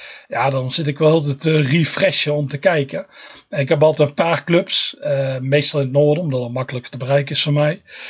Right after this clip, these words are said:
En, eh, daar was ik wel benieuwd naar of die thuis moesten en waar tegen. En, eh, dus ja, dus ik heb al wel wat wedstrijden waarvan ik misschien denk dat ik, eh, ja, daar kan ik misschien wel eens heen gaan.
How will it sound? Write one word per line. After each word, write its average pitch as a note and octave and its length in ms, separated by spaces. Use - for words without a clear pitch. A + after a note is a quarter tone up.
En, D3 240
eh, C#3 80
daar C#3 260
was D3+ 180
ik C#3 80
wel E3 160
benieuwd F3 280
naar B2 220
of A2 100
die B2 160
thuis C#3+ 340
moesten C#3+ 400
en B2 120
waar B2 320
tegen. D3+ 520
En, C3 240
eh, C3 440
dus C3+ 200
ja, E3 200
dus C3 120
ik - 80
heb G#3 160
al A3 100
wel G#3+ 240
wat F3+ 140
wedstrijden G3 460
waarvan F3+ 260
ik D#3+ 120
misschien A3 540
denk G#3+ 300
dat D#3+ 160
ik, D3 180
eh, E3+ 540
ja, - 200
daar - 160
kan E3+ 180
ik D#3+ 80
misschien D#3+ 260
wel D#3+ 80
eens C#3 120
heen C#3+ 240
gaan. A2+ 340